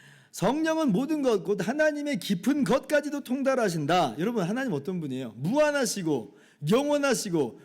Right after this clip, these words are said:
불변하신 하나님이라 우리가 성경을 통해서 배웠습니다. 그렇다면 누가 감히 하나님을 측량할 수 있으며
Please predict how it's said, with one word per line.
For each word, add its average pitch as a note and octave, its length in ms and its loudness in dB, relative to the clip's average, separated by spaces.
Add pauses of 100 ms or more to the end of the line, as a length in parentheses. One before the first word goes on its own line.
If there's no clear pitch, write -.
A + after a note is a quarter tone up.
(100)
불변하신 A3+ 600 2
하나님이라 G3 400 2
우리가 E3+ 180 2
성경을 G#3 340 0
통해서 E3 220 -2
배웠습니다. C#3 720 -4 (380)
그렇다면 D4 420 2
누가 D#4 340 2
감히 A#3+ 400 -2
하나님을 D4 520 0
측량할 D#4 580 0
수 - 100 -6
있으며 C#3+ 560 -2